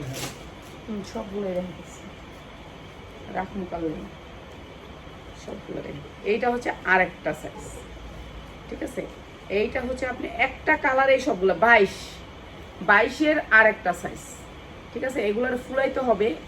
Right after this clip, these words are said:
Speaker 2: উল্টায়া ফুলাইতে হয়, ঠিক আছে। যারা বাচ্চার ড্রেস বেচে তারা ফুলাইতে জানে,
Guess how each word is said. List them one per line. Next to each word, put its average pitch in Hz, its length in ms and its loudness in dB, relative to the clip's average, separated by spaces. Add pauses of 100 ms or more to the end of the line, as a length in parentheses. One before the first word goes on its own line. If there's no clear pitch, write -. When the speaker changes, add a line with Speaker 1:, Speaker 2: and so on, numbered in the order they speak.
(180)
Speaker 2:
উল্টায়া 262 360 4 (100)
ফুলাইতে 185 420 2
হয়, 165 160 -2 (580)
ঠিক 226 180 -8
আছে। 240 120 -4 (120)
যারা 185 180 8 (200)
বাচ্চার 202 360 2
ড্রেস 208 180 0 (100)
বেচে 220 240 2 (100)
তারা 196 220 6
ফুলাইতে 196 380 4
জানে, 139 200 0